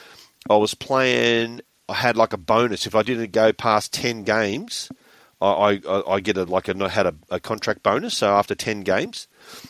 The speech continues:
so I thought, "I'm not gonna, I'm not gonna stop playing." I just strapped my hand and thought, "Stuff it. I'm just gonna just grin and bear it." Early on, I, I, I had a needle just so I can, wouldn't hurt. The sort of sting, takes a sting out. It doesn't completely get rid of the pain, but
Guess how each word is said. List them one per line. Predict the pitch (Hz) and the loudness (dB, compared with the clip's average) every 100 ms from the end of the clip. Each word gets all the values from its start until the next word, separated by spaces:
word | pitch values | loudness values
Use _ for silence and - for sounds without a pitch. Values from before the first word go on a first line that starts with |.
| _ - | _ -4
so | - | 2
I | 101 | 2
thought, | - 87 | 2 0
"I'm | 98 | 0
not | 117 - | -2 -2
gonna, | 85 80 - | -4 -6 -6
I'm | 90 | -4
not | 107 | -2
gonna | - 92 | -2 -2
stop | - 98 - | -2 -2 -2
playing." | 120 104 90 | -2 -2 -2
I | |
just | 101 98 | -4 -6
strapped | - - 123 - | -8 -2 0 0
my | 95 | 0
hand | 107 123 | 0 0
and | 92 | -2
thought, | - 98 | -2 -4
"Stuff | - 110 - | 0 -2 0
it. | 85 | -2
I'm | 87 | -4
just | 85 | -6
gonna | - 92 | -6 -6
just | 80 98 - - - - | -4 -4 -6 -10 -20 -8
grin | 113 110 | -2 -2
and | 180 | 0
bear | 160 131 | 2 2
it." | - _ _ - - - - - - | 0 _ _ -20 -20 -20 -20 -6 4
Early | 127 113 107 | 6 6 6
on, | 120 107 | 4 4
I, | 95 95 | 0 0
I, | 98 95 - | 0 -2 -4
I | 95 | -2
had | 101 104 | 2 2
a | 95 | 2
needle | 101 104 92 | 0 0 -2
just | 92 - | -4 -2
so | 95 | 0
I | |
can, | 98 90 | -2 -6
wouldn't | 95 90 | -4 -4
hurt. | 98 104 - | 0 -2 -2
The | - 101 | -4 -4
sort | - 92 | -2 -4
of | 90 | -2
sting, | - 120 104 | -2 -4 -4
takes | - 110 | -4 -2
a | 95 | -2
sting | - 127 104 | -4 -4 -2
out. | |
It | 113 | 0
doesn't | 131 92 85 | 0 -2 -12
completely | 95 113 101 | -10 -6 -6
get | 90 | -4
rid | 95 | -2
of | 98 | -4
the | |
pain, | 90 110 95 | -6 -6 -6
but | 85 | -6